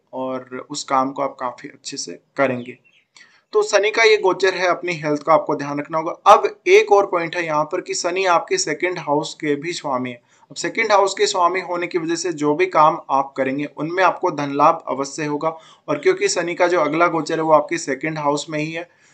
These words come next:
तो ये गोचर इसलिए महत्वपूर्ण है क्योंकि, अ, शनि का, अ, जो हम कहते हैं कि यहाँ पर साढ़े साती के जो साल होते हैं, तो साढ़े साती का ये जो प्रभाव है वो आपको धनु से,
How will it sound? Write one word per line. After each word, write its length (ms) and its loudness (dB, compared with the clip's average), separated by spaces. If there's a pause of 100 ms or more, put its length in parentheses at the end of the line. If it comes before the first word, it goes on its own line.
(140)
तो 120 4
ये 180 4
गोचर 380 4
इसलिए 400 4
महत्वपूर्ण 560 -2
है 80 0
क्योंकि, 540 -4
अ, 60 0
शनि 380 -2
का, 360 4
अ, 360 0
जो 140 -8
हम 240 -8
कहते 380 -2
हैं 140 -2
कि 140 -6
यहाँ 180 -2
पर 140 -4
साढ़े 360 -2
साती 340 0
के 200 -8
जो 160 -6
साल 340 -2
होते 260 -8
हैं, 100 -12 (400)
तो 140 0
साढ़े 300 2
साती 320 2
का 100 2
ये 140 4
जो 120 0
प्रभाव 500 4
है 100 -4
वो 100 2
आपको 280 4
धनु 320 -4
से, 200 -6